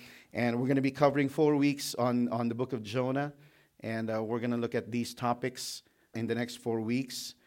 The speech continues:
starting today. And so with that, I'd like to request everybody to please stand, and, uh, we're gonna read God's Word. If you could open your Bibles to Jonah chapter one, okay? If you don't know where Jonah is, Genesis, Exodus, Jonah.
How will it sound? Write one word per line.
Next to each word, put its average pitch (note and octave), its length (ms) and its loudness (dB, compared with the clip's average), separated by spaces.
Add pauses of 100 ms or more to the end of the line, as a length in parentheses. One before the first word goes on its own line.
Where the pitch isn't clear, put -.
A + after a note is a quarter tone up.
(240)
starting A2+ 440 -2
today. A#2 420 0 (460)
And A#2+ 120 -4
so B2 340 2
with B2+ 180 2
that, D#3+ 180 10
I'd C#3+ 80 2
like C#3 200 6
to B2+ 80 -2
request B2+ 340 0
everybody C3 340 0
to A#2+ 80 -8
please B2+ 300 -4
stand, D3 480 0 (400)
and, A#2 300 0
uh, A#2 40 6
we're B2+ 140 4
gonna B2 180 2
read C3 480 2 (300)
God's C3 320 2
Word. D#3 480 2 (240)
If - 80 -6
you B2 60 -2
could B2+ 120 2
open D3 320 4
your C#3 140 2
Bibles C3+ 500 4
to A#2+ 100 -6
Jonah D3+ 640 4 (400)
chapter D#3 560 2
one, C3+ 460 4 (160)
okay? C#3 420 0 (380)
If - 60 -12
you A#2 40 -6
don't C3+ 160 2
know C#3+ 80 2
where C#3 160 4
Jonah C#3+ 360 4
is, F3+ 500 2 (580)
Genesis, D3+ 400 4
Exodus, D3 400 4
Jonah. B2 480 2